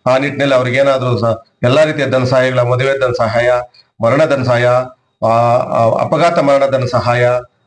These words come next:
ಮಕ್ಕಳಿಗೆ ಸ್ಕಾಲರ್‌ಶಿಪ್, ವಿಧವಾ ವೇತನ, ಆಮೇಲೆ ಸ-, ಅವ್ರಿಗೆ ಪೆನ್ಷನ್, ಇದೇ ರೀತಿ ಹಲವಾರು ಸೌಲಭ್ಯಗಳನ್ನ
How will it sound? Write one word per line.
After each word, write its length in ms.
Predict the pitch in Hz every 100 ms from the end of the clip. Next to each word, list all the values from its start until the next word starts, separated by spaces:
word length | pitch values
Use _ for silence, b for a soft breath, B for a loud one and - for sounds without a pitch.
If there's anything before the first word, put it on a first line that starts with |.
| - 127
ಮಕ್ಕಳಿಗೆ 340 | 127 147 143
ಸ್ಕಾಲರ್‌ಶಿಪ್, 1000 | - 131 147 143 147 - 127 127 127 - B B 123
ವಿಧವಾ 280 | 131 160
ವೇತನ, 340 | 156 143 127 123 127 127 - _ -
ಆಮೇಲೆ 520 | 123 127 127 120 -
ಸ-, 40 |
ಅವ್ರಿಗೆ 360 | 131 123 120 117
ಪೆನ್ಷನ್, 720 | 117 147 160 175 151 127 123 - _ 131
ಇದೇ 180 | 139
ರೀತಿ 240 | 160 156 143
ಹಲವಾರು 720 | 135 151 165 160 113 - _
ಸೌಲಭ್ಯಗಳನ್ನ 680 | - 147 160 160 139 135